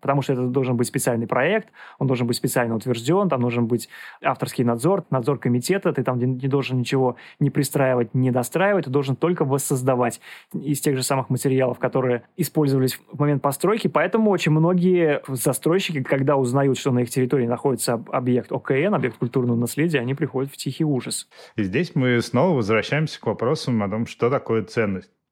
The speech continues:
Speaker 2: Как найти баланс между общественными интересами и частными? И какую роль в этом поиске играет власть? Как быть в ситуации, когда здравый смысл говорит одно, а чувственное восприятие города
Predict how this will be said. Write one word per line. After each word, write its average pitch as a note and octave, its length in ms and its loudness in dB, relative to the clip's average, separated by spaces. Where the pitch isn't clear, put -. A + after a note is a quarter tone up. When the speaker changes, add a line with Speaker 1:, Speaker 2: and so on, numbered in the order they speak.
Speaker 2:
Как - 280 -2
найти A2+ 260 -2
баланс A2 500 2
между G2+ 320 -2
общественными A#2 560 -4
интересами G2+ 680 -4
и B2+ 60 -6
частными? F2+ 540 -8
И G2+ 40 -16
какую G#2 460 0
роль G2+ 220 0
в F#2+ 40 -2
этом F#2+ 220 -6
поиске D3 500 -2
играет G#2 340 -2
власть? F#2+ 260 -6
Как E3 220 0
быть C3 160 -2
в - 20 -14
ситуации, B2 560 0
когда A2+ 320 2
здравый A2+ 380 2
смысл B2+ 420 -4
говорит A2 420 0
одно, G#2+ 540 -4
а - 100 -6
чувственное G#2+ 520 -2
восприятие G#2+ 600 0
города A2 540 -2